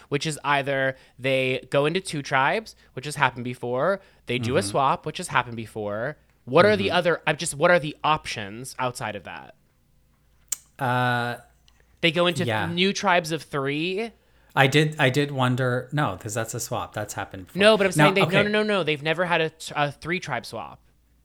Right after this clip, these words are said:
Speaker 2: Oh, like, three to three.
Speaker 1: Yeah. Like, keep it three, but just mix it up.
Speaker 2: With smaller tribes.
Speaker 1: Yeah.
Speaker 2: Maybe.
Speaker 1: I'm just trying to think of
Speaker 2: I would hate
Speaker 1: scenarios
Speaker 2: that.
Speaker 1: that haven't played out before.
Speaker 2: Yeah.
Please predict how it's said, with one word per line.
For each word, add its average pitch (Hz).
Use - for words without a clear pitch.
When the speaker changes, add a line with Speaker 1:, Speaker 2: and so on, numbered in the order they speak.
Speaker 2:
Oh, 143
like, 120
three 131
to 117
three. 104
Speaker 1:
Yeah. 131
Like, 143
keep 175
it 185
three, 175
but 143
just 139
mix 135
it 123
up. -
Speaker 2:
With 120
smaller 104
tribes. 101
Speaker 1:
Yeah. 127
Speaker 2:
Maybe. 104
Speaker 1:
I'm 160
just 185
trying 202
to 175
think 185
of 208
Speaker 2:
I -
would 208
hate 190
Speaker 1:
scenarios 165
Speaker 2:
that. 156
Speaker 1:
that 139
haven't 139
played 127
out 139
before. 95
Speaker 2:
Yeah. 104